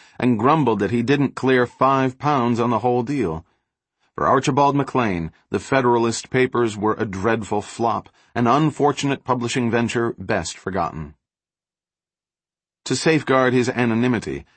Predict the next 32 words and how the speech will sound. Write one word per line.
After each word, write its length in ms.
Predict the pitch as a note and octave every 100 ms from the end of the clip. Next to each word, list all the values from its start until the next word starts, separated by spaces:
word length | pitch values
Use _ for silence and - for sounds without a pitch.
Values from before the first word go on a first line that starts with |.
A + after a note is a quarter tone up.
| _
Hamilton 440 | C3+ D#3 E3 E3
sent 320 | D3 - C#3 A#2+
the 160 | B2+
early 300 | A#2+ A#2 A2
essays 440 | A2 - A#2 A#2+ -
to 80 | G#2+
the 100 | A2
newspapers 760 | A#2+ B2 A#2 F2 E2 G2 G2 F#2+
via 340 | F2+ E2+ A2+
Robert 380 | G2 E2+ D#2+ -
Troup. 320 | - - - _ _ _ _ _ _ _
If 220 | - G2 B2
Hamilton 420 | B2 B2 - A2+
was 140 | G#2+
out 160 | A2+ A2
of 80 | F#2+
town, 340 | A#2+ C3 E3+
he 140 | D3
sometimes 800 | D3 D3 B2 G#2+ F2 F#2 A#2+ C3 -
sent 240 | - F#2+ -
them 120 | G2+
to 120 | G2+
Eliza, 560 | A2 B2 B2 A#2+ E2+ E2 - -
who 120 | C3
may 260 | A#2 A2 G2+
have 180 | A2 G2+
then 260 | A#2 A2
relayed 380 | G#2 G#2+ G2 F#2+
them 180 | F2 A2
along 360 | G#2 F2+ F2+
to 80 | E2+
Troup. 340 | - B2+ G#2